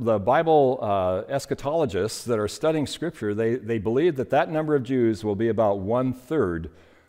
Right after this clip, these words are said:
of all the Jewish population. So many will be wiped out by the Antichrist during the tribulation. But those that make it through, it says, will understand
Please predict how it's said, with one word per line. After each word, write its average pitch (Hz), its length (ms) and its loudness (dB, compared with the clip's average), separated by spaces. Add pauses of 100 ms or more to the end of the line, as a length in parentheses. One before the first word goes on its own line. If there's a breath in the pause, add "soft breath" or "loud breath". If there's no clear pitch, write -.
(100)
of 95 140 -4
all 101 140 2
the 98 100 0
Jewish 98 340 -4
population. 90 640 -4
So 127 240 -2
many 156 220 -4
will 120 120 -2
be 107 120 -2
wiped 113 340 -2
out 104 180 -2
by 92 100 -8
the 90 100 -8
Antichrist 98 580 -6
during 90 200 -8
the 85 60 -10
tribulation. 92 680 -8 (560 soft breath)
But 107 140 -6
those 190 280 6
that 196 120 0
make 185 220 2
it 170 120 -4
through, 113 560 2 (360 soft breath)
it 110 80 -14
says, 131 380 4
will 120 300 6
understand 147 800 0